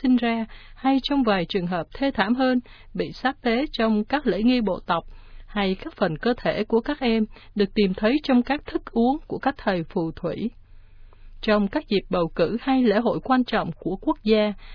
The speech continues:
cha mẹ thường phải giấu con cái có màu da trắng, vì chúng bị tố cáo là đem lại rủi ro. Bên Namibia, để thông tin tin tức cho dân chúng liên quan tới bệnh này,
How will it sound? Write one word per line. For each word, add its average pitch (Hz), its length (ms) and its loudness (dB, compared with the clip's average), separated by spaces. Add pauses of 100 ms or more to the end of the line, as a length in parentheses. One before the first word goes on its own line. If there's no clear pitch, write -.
(160)
cha 262 140 4
mẹ 214 240 4
thường 190 240 0
phải 190 180 -2
giấu 233 280 2
con 233 180 4
cái 220 280 2
có - 160 -6
màu 196 260 0
da 190 280 0
trắng, 233 240 0 (500)
vì 202 120 4 (120)
chúng 269 180 0
bị 247 180 4
tố 247 120 2
cáo 226 360 0
là 180 400 0
đem 214 220 2
lại 175 240 -4 (120)
rủi 175 220 -2
ro. 214 260 0 (1200)
Bên 214 300 4
Namibia, 214 760 2 (340)
để 175 200 0
thông 285 180 2
tin 277 200 6
tin 269 280 6
tức 339 180 0 (100)
cho 240 220 2
dân 226 260 4
chúng 233 260 2 (140)
liên 277 180 6
quan 254 280 4
tới 302 140 0
bệnh 175 260 0
này, 170 260 -2